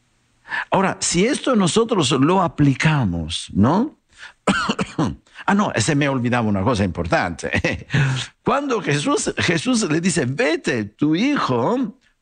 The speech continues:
tu hijo ya está sano",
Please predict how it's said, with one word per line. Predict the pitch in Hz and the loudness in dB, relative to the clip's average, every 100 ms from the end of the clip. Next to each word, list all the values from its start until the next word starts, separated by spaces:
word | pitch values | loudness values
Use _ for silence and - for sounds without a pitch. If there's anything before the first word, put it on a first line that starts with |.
| - | -2
tu | 165 | 2
hijo | 202 320 - 147 143 - - | 2 2 0 0 -2 -4 -2
ya | 175 240 | 0 0
está | - - 156 | -2 -4 -4
sano", | - 180 170 98 101 175 359 | -2 -2 0 0 -2 -2 -6